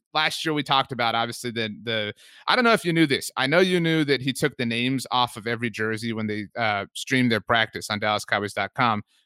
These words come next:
But, B L G, he also put names on every single practice jersey. Prior to last year, just during any normal practice, jerseys did not have names on the back. And,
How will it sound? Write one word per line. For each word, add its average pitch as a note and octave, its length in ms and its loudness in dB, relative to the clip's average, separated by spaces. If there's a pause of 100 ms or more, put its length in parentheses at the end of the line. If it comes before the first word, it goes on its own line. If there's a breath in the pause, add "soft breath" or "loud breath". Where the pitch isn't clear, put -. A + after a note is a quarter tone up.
(160)
But, E3 300 4 (100)
B A#2+ 120 2
L A2+ 120 0
G, A2 320 -2 (260)
he C3+ 180 4
also D3 440 6
put C#3 320 0
names C3 500 2
on A#2+ 280 -2
every C3+ 260 0
single B2 320 -4
practice A#2+ 420 -2
jersey. - 380 -12 (160)
Prior G3 220 4
to G#3+ 80 2
last G3 340 4
year, D3 380 6 (680)
just D3 320 -4
during D3 240 -2
any F#3 240 0
normal F#3 240 0
practice, C#3+ 580 0 (120)
jerseys C#3+ 340 0
did A#2+ 140 -2
not B2+ 180 2
have B2 180 0
names G#2+ 300 -4
on E2 120 -14
the - 60 -20
back. - 240 -20 (320)
And, E3+ 460 4